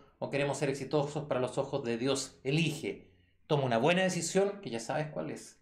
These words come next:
porque tonto no eres. Y sigue adelante con esa decisión en tu vida. En cualquier puesto que tengamos, vamos a poder siempre amar a Dios. Y quien ame a Dios más en la tierra, estará mayor gloria en su reino.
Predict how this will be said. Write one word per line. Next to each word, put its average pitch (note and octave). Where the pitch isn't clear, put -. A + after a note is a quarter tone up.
porque C3
tonto C#3+
no C3
eres. G#2
Y -
sigue B2+
adelante B2
con A2+
esa A2+
decisión A#2+
en A#2
tu C3
vida. A2+
En C3+
cualquier D3+
puesto F3
que B2
tengamos, D3
vamos C3
a A2+
poder A#2
siempre D#3
amar A#2
a A2+
Dios. A2+
Y C3
quien C#3
ame G3
a F#3+
Dios F#3+
más -
en C#3+
la C3
tierra, G3+
estará D#3
mayor C#3
gloria D#3+
en C3
su C3
reino. B2